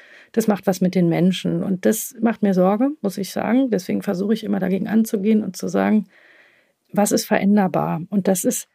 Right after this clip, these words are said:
aus meiner Sicht eine der absolut wichtigsten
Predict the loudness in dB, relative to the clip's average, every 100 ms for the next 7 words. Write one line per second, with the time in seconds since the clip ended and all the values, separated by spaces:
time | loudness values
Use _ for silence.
0 | _ -8 -2 2 4 4 2 0 -2 -4
1 | _ _ -6 -2 0 0 0 -4 -4 -2
2 | -2 0 -2 0 -4 -6 -4 2 2 0